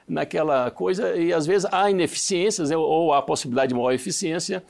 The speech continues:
e que, como você não mede, aquilo fica ali. Então agora você passa a medir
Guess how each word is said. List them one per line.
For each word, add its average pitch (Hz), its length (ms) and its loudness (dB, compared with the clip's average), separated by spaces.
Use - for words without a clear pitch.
e 151 200 -4
que, 156 960 0
como 156 180 -2
você 135 300 0
não 165 100 0
mede, 175 560 0
aquilo 165 260 -4
fica 185 220 -4
ali. 123 140 -2
Então 226 200 0
agora 175 300 2
você 196 240 -2
passa 151 320 -2
a - 20 0
medir 165 460 -2